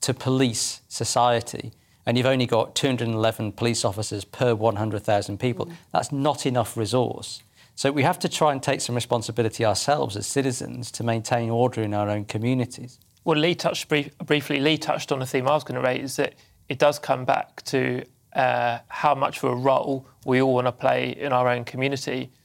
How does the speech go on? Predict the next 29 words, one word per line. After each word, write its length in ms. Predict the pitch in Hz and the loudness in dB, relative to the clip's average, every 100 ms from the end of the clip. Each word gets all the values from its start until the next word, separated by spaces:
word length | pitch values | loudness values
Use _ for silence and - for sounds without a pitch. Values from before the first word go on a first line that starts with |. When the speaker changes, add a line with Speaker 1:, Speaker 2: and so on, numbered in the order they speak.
| _ | _
Speaker 3:
So 160 | - 135 | -4 -2
to 120 | 131 | -2
finish 300 | - 147 131 | -2 -2 -2
on 80 | 127 | -4
a 40 | |
quiz 220 | 120 143 135 | -2 -2 -2
question, 520 | 127 - 143 139 135 _ _ _ _ | -8 -6 -8 -8 -12 _ _ _ _
Neighbourhood 420 | 143 143 131 135 131 | -2 0 0 -2 2
Watch 320 | 131 - - | 0 0 -4
in 80 | 131 | 0
the 60 | |
nineteen 300 | 131 127 131 | 2 0 -2
eighties, 380 | 127 127 135 127 | -2 -2 -6 -4
I 60 | 127 | -4
think, 220 | 131 127 | -4 -2
had 140 | 123 | -2
a 40 | 120 | -2
peak, 360 | 139 131 - - | -2 -4 -4 -2
but 100 | - | -2
at 60 | 139 | -2
the 60 | |
same 260 | 127 139 135 | 0 0 0
time 300 | 127 120 120 | 0 0 0
in 60 | 120 | -2
the 60 | |
nineteen 300 | 120 120 123 | 0 0 0
eighties, 340 | 123 120 139 - | -4 -2 -8 0
who 120 | 139 | -2
said 300 | - 127 | 2 -2